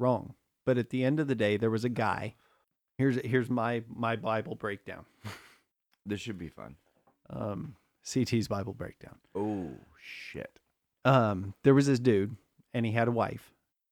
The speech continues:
Speaker 1: and she, and they wanted to have a kid, and she wasn't pulling it off.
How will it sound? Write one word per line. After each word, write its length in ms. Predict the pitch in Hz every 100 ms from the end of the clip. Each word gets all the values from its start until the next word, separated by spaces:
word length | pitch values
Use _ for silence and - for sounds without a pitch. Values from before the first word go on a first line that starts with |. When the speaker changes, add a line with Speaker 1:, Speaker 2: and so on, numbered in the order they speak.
| _
Speaker 1:
and 240 | 123 110 104
she, 200 | - 120 117 - _
and 240 | 120 110
they 80 | 107
wanted 240 | 107 107 101
to 60 |
have 160 | 98 107
a 40 |
kid, 380 | - 175 131 - _ _ _ -
and 400 | 117 107 104 101
she 180 | - 117
wasn't 300 | 107 104 104
pulling 280 | 117 104 101
it 60 |
off. 300 | 113 104 -